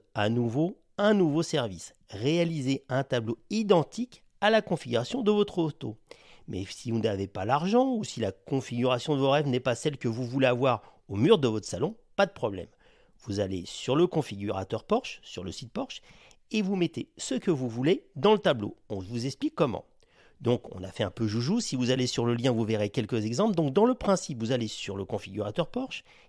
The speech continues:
et vous configurez votre auto avec la couleur, les options de carrosserie, tous ces éléments-là. Une fois que vous avez fait cette configuration, vous numé-,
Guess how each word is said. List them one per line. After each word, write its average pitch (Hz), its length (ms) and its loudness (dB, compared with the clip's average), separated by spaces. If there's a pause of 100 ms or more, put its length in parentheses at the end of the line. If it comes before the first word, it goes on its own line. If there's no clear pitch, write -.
et 220 120 4
vous 240 120 0
configurez 151 640 2
votre 208 300 2
auto 101 260 0 (340)
avec 82 320 -8
la 82 100 -6
couleur, 139 840 2 (260)
les 104 420 0
options 110 360 0
de 104 60 0
carrosserie, 127 920 0
tous 226 120 -2
ces 208 220 2
éléments-là. 143 400 4 (480)
Une 95 60 -8
fois - 200 -2
que 92 60 -12
vous 101 160 -4
avez 95 180 -4
fait - 160 -6
cette 143 160 0
configuration, 160 640 0
vous 147 200 2
numé-, 175 420 8